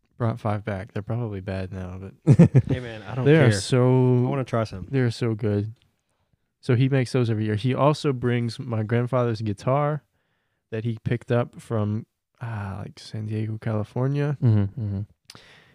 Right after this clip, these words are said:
Speaker 1: in the nineteen forties.
Speaker 2: Right.
Speaker 1: Actually nineteen thirties.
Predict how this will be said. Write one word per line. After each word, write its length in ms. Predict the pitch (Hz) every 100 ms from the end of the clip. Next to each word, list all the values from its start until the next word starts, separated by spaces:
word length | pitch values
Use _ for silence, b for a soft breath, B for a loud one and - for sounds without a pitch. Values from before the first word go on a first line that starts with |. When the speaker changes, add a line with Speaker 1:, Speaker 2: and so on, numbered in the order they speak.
| B _ -
Speaker 1:
in 640 | 123 113 113 110 107 107 117 _ _ _ _ _
the 140 | 120 117
nineteen 360 | 117 110 117
forties. 540 | - 117 110 98 104 - _ _ _ _ -
Speaker 2:
Right. 340 | 95 95 95 123 _ _ _ _ _ _ _ _ _ _ _ -
Speaker 1:
Actually 360 | 120 127 107 -
nineteen 380 | 117 113 107
thirties. 540 | 104 117 110 92 -